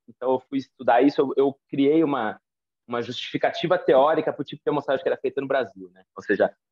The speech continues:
deixei claro quais eram as suposições, né? Então, quando eu terminei isso, terminei o meu doutorado, feliz, pô, pensando que sabia tudo de amostragem, é, eu recebi uma proposta do meu ex-chefe pra ir trabalhar nos Estados Unidos, com pesquisa de opinião pública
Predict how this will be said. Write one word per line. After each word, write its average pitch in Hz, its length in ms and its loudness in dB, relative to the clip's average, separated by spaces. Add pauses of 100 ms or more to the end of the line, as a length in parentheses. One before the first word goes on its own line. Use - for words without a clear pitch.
(100)
deixei 127 220 0
claro 127 320 4
quais 127 220 4
eram 117 140 4
as 113 100 -4
suposições, 127 880 -2 (400)
né? 113 260 -8 (120)
Então, 180 200 0
quando 208 160 4
eu 214 80 4
terminei 220 480 4
isso, 190 300 -6
terminei 165 360 0
o 196 40 0
meu 170 120 0
doutorado, 147 720 -4 (1000)
feliz, 151 380 0
pô, 139 280 -2
pensando 127 400 -4
que 127 120 -10
sabia 120 300 -4
tudo 135 220 -8
de 123 80 -4
amostragem, 113 840 -6 (720)
é, 117 720 2
eu 143 300 2
recebi 143 320 0
uma 151 120 0
proposta 139 500 -4
do 123 100 -12
meu 131 160 0
ex-chefe 139 500 -2
pra 143 120 -2
ir 143 80 -6
trabalhar 143 300 -2
nos 147 100 -8
Estados 147 260 -4
Unidos, 160 360 -2 (340)
com 185 180 -20
pesquisa 202 600 -6
de 147 60 -6
opinião 156 320 -4
pública 135 420 -8